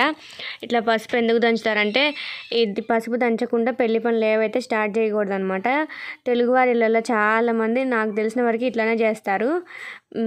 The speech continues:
మీరు కూడా ఇలానే చేస్తారా లేదా అనేది కామెంట్ చేసేయండి. ముందుగా ఇట్లా రోల్ ఉంటది కదా, రోల్ తీసుకొని రోకలు అయితే తీసుకొని రావాలన్నమాట. తీసుకొచ్చి రోల్కి అంతా పూదిచ్చి పసుపు రాసేసి బొట్లన్నీ పెట్టేయాలన్నమాట. మన ఇష్టము,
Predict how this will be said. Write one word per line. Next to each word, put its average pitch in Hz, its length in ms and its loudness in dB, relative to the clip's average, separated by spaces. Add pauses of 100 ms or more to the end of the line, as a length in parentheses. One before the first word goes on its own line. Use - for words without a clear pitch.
మీరు 226 220 2
కూడా 247 160 2
ఇలానే 233 260 2
చేస్తారా 220 440 0
లేదా 220 180 2
అనేది 214 140 0 (100)
కామెంట్ 208 380 0
చేసేయండి. 196 520 -2
ముందుగా 220 320 0 (380)
ఇట్లా 226 140 0 (100)
రోల్ 220 240 4
ఉంటది 214 240 2
కదా, 214 180 2
రోల్ 214 280 2
తీసుకొని 214 380 0
రోకలు 214 340 2
అయితే 214 200 0
తీసుకొని 208 420 0
రావాలన్నమాట. 190 480 0 (120)
తీసుకొచ్చి 226 520 -2
రోల్కి 214 320 0
అంతా 208 180 0 (100)
పూదిచ్చి 214 480 -2 (400)
పసుపు 214 340 -2
రాసేసి 214 420 0
బొట్లన్నీ 214 400 0
పెట్టేయాలన్నమాట. 196 600 0 (640)
మన 233 180 4
ఇష్టము, 233 240 2